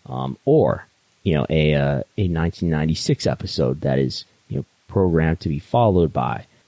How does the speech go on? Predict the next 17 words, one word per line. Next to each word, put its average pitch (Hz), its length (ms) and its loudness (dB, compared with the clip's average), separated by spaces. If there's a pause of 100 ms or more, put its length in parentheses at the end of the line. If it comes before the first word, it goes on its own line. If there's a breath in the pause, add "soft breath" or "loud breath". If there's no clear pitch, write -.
(140)
an 95 120 0
episode 85 480 -2
of 71 100 -8
Walker, 73 320 -2
Texas - 480 -8
Ranger, 80 480 -2 (320)
or, 80 460 4 (100)
or 78 240 2
an 76 80 0
episode 80 640 0 (240 soft breath)
that 80 120 2
is 80 200 2
programmed 90 520 0
to 90 60 -4
be 85 100 -2
followed 95 520 2
by 67 340 -2